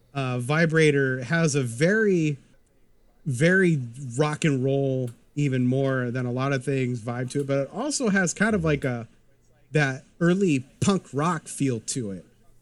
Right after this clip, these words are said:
It's like, it's, it's like that, you know, that version of punk before it got into, like, weird, gross, like, gutter punks and shit like that, where it's kind of, like, poppy almost.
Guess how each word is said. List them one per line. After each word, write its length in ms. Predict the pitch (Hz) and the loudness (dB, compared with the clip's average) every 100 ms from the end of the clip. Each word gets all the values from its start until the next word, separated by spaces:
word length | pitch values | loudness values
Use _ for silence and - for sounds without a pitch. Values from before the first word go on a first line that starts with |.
| _ 139 | _ -4
It's 220 | 135 - | -2 0
like, 260 | 151 143 | 2 0
it's, 400 | 143 143 - - - | 0 0 0 -6 -2
it's 340 | 151 139 - 180 | 0 0 -2 -2
like 320 | 151 143 - | 0 -2 -2
that, 340 | 156 139 139 - | -4 -4 -6 -4
you 100 | 151 | -2
know, 160 | 143 143 | -2 0
that 280 | 151 143 | 0 -2
version 640 | 143 131 131 160 220 208 208 | -6 -10 -6 0 2 4 2
of 280 | 156 131 - | 2 -2 -2
punk 380 | 170 170 147 | 0 0 -2
before 640 | 151 131 - 151 151 143 123 - - _ _ | -6 -8 -4 -2 0 0 -2 -8 -20 _ _
it 200 | 156 143 | 2 2
got 220 | 151 143 | 2 0
into, 180 | 143 131 | 0 -2
like, 240 | 123 120 110 - | -2 -2 -4 -6
weird, 300 | 123 139 127 | 0 2 2
gross, 400 | 107 131 131 - | -2 0 0 -2
like, 280 | 127 104 92 | -4 -6 -2
gutter 280 | 139 139 139 | 0 0 -2
punks 320 | 139 123 - | -4 -8 -6
and 80 | 120 | -8
shit 200 | - 127 | -8 -6
like 180 | 123 143 | -6 -6
that, 220 | 131 131 | -8 -4
where 180 | 143 139 | -2 -2
it's 160 | 139 | -4
kind 260 | - 247 285 | -4 0 0
of, 160 | 151 | 0
like, 320 | 139 123 - - | 0 -2 -4 -4
poppy 420 | 175 165 143 123 | -2 -2 -2 -4
almost. 560 | 110 107 92 98 - | -4 -10 -12 -14 -14